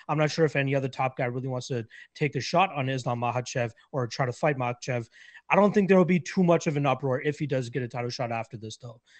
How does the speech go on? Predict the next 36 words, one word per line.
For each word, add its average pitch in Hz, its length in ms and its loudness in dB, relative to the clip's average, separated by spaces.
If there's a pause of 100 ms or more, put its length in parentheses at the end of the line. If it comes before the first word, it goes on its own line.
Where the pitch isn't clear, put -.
(120)
Uh, 156 160 2
I 147 80 6
really 151 300 4
do 143 180 0
think 135 220 -8
that 123 120 -2
we'll 127 140 -6
see, 123 380 -6 (180)
uh, 123 380 0
them 131 180 -2
plug 135 320 -2
him 127 180 -4
in 127 220 -2 (180)
probably 160 420 0
later 143 280 2
this 131 240 -4
year. 139 160 0
If 139 160 -4
I'm 143 80 0
not 147 140 2
mistaken, 139 440 -2 (220)
Charles 143 380 2
and 135 100 -4
Gaethje 135 300 -4
are 127 160 -4
going 131 280 -4
down 127 280 0
in, 127 280 -2
uh, 120 240 -2
in 123 220 -4
May 143 300 2 (180)
is 139 140 -4
when 139 120 0
their 135 140 0
fight 143 260 0
is. 139 200 0